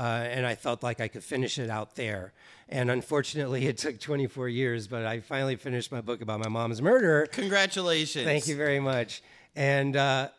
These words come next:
Speaker 1: and so one reason to come out here is to, you know, get back into the industry because I'm, I'm a writer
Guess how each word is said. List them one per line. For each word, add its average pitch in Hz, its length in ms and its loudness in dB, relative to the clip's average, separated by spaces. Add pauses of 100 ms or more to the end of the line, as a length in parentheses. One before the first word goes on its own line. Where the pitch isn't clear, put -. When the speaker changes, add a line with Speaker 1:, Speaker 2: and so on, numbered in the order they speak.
(100)
Speaker 1:
and 147 200 2
so 143 600 4
one 151 280 2
reason 156 300 2
to 143 60 2
come 156 200 0
out 127 160 2
here 131 320 2
is 110 240 -4
to, 117 480 -2
you 226 120 4
know, 160 80 4
get 131 140 -2
back 131 220 2
into 123 200 -2
the 110 180 -4
industry 104 440 -6
because 110 320 -8
I'm, 123 300 -4
I'm 131 180 -2
a 120 100 -2
writer 110 460 -2